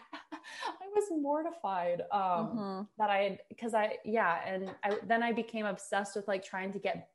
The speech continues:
Speaker 1: back to that weight and felt out of control again.
Speaker 2: Mm-hmm.
Speaker 1: Um, so yeah, that's a lot of the history. But then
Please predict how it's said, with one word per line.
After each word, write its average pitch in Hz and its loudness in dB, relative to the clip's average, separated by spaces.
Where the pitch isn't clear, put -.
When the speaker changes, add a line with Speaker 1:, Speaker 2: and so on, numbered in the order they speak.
Speaker 1:
back 170 2
to 175 -16
that 175 0
weight 185 0
and 185 -6
felt 180 0
out 170 4
of 165 -4
control 175 -2
again. 220 0
Speaker 2:
Mm-hmm. 208 0
Speaker 1:
Um, 175 0
so - -4
yeah, 175 4
that's - -2
a 220 2
lot 190 2
of 214 2
the 233 0
history. 226 -2
But 208 -4
then 190 -2